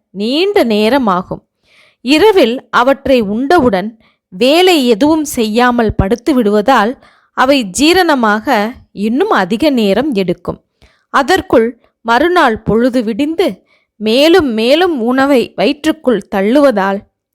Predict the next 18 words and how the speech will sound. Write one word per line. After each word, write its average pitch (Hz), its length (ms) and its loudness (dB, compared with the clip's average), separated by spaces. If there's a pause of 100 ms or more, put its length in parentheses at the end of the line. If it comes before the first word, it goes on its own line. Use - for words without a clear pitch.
(120)
நோய்கள்தான் 269 760 2
அதிகரிக்கும், 220 680 -4 (460)
உடல் 302 380 2
நலம் 233 420 -4
கெடும். 185 440 -6 (1000)
எனவே 226 580 0 (580)
பழந்தமிழ் 277 760 0
நூல்களில் 285 720 0 (380)
நமக்கு 247 800 -2 (220)
நமது 240 340 0
முன்னோர்கள் 247 720 0
சொல்ல, 196 640 -4
சொல்லிய 226 760 -2 (300)
தகவல்களை 240 720 0
எல்லாம் 214 540 -4 (300)
நாம் 208 440 -2 (240)
தெரிந்து 339 420 2
கொண்டு 220 540 -2